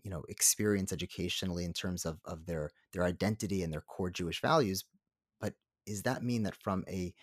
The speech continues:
developmental, a social, a mental health perspective, that they're really receiving everything they need? And that was really a tremendous part of the growth over the last ten years that my wife and I have gone through,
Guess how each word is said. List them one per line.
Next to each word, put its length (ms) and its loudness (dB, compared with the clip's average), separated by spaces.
developmental, 840 0
a 140 -6
social, 580 0
a 40 -10
mental 320 -2
health 280 -2
perspective, 600 -8
that 140 -2
they're 120 2
really 240 2
receiving 500 0
everything 400 -4
they 120 -2
need? 320 -4
And 160 -4
that 140 -4
was 140 0
really 300 0
a 40 -4
tremendous 680 0
part 300 0
of 80 -4
the 60 -4
growth 500 -2
over 420 0
the 80 -6
last 400 0
ten 300 0
years 560 0
that 160 0
my 100 0
wife 320 0
and 80 -2
I 60 -2
have 160 -6
gone 240 -2
through, 300 -6